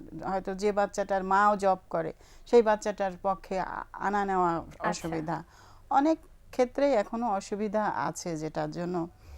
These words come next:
Speaker 1: ঠিক ওইভাবে গড়ে উঠছে না আমি মনে করি।
Speaker 2: আচ্ছা, আপনার পরামর্শ কি থাকতে পারে?
Speaker 1: এত অস্থিরতা হলে হবে না, কারণ এটা একটা শিল্প এবং এটা, এটা একটা দীর্ঘমেয়াদী।
Speaker 2: জি।
Speaker 1: এটাকে মানে ধারণ করতে হবে, এটার প্রতি শ্রদ্ধা করে এটাকে শিখতে হবে।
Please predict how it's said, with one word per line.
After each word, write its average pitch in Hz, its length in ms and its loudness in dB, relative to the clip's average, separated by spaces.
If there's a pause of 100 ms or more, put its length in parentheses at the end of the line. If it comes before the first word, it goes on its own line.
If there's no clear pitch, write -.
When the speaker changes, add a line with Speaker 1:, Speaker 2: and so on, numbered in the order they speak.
(280)
Speaker 1:
ঠিক 226 220 -2
ওইভাবে 226 540 2 (280)
গড়ে 202 280 4
উঠছে 175 380 -2
না 151 120 0
আমি 156 140 0
মনে 156 220 2
করি। - 200 -8
Speaker 2:
আচ্ছা, - 260 -2
আপনার 311 220 0
পরামর্শ 269 500 0
কি 277 200 -4
থাকতে 220 300 -8
পারে? 226 300 -10 (180)
Speaker 1:
এত 226 240 2
অস্থিরতা 285 760 2
হলে 247 280 4
হবে 165 260 2
না, 139 120 -4
কারণ 208 260 0
এটা 240 220 -2
একটা 269 240 -4
শিল্প 247 540 -4 (460)
এবং 247 220 0
এটা, 247 180 0 (100)
এটা 233 160 -2
একটা 233 140 -2
দীর্ঘমেয়াদী। 226 840 2
Speaker 2:
জি। - 320 -12 (680)
Speaker 1:
এটাকে 269 580 2 (360)
মানে 185 320 2 (320)
ধারণ 277 440 6
করতে 214 300 0
হবে, 165 300 -2
এটার 233 240 0
প্রতি 247 280 0
শ্রদ্ধা 226 500 0
করে 247 240 2
এটাকে 214 300 -4
শিখতে - 520 -2
হবে। 165 260 -2